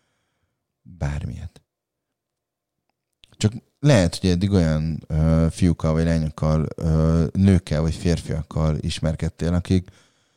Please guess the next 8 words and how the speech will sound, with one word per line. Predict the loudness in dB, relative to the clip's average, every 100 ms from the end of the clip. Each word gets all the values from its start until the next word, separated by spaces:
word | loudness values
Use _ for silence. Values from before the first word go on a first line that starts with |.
| _ _ _ _
hát | -4 0 4
mindig | 4 4
a | 2 0
dolog | 0 2 2 2
könnyebbik | 0 0 -2 -6 -8
végén | -8 -4 -4 -6
fogták | -6 -8 -6 -8 -10 -10
meg | -12 -12 -16